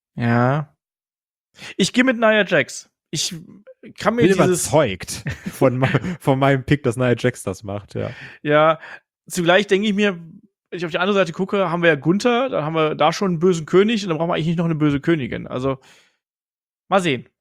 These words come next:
Speaker 1: Mal sehen, mal sehen. Also jetzt, ich sag mal, Nia Jax, weil ich diese Krönung mir gut, gut gerade im Kopf vorstellen kann, aber ob's dann wirklich so weit kommt, äh, das wird sich dann später zeigen. Aber dann lass doch gleich hier das andere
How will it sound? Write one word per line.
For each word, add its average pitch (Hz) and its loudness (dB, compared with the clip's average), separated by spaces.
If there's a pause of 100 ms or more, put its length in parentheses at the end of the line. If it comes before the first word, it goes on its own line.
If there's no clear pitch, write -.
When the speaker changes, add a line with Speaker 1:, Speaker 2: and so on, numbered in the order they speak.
Speaker 1:
Mal 190 4
sehen, 214 2
mal 196 2
sehen. 202 0
Also 170 0
jetzt, 180 -2
ich 175 -10
sag 190 2
mal, 185 2
Nia 170 2
Jax, 170 0
weil 160 4
ich 156 -4
diese 147 -2
Krönung 202 4
mir 185 2
gut, 160 -4
gut 175 -4 (120)
gerade 170 2
im 170 -4
Kopf 180 -2
vorstellen 170 2
kann, 165 2
aber 143 0
ob's - -4
dann 135 -2
wirklich 135 -10
so 135 -4
weit 120 -4
kommt, 117 -10 (360)
äh, 131 -4
das 123 -6
wird 123 -8
sich 120 -10
dann 113 -8 (240)
später 139 0
zeigen. 156 0
Aber 170 2
dann 170 4
lass 214 -2
doch 202 0
gleich 196 2
hier 196 2 (320)
das 160 4
andere 147 2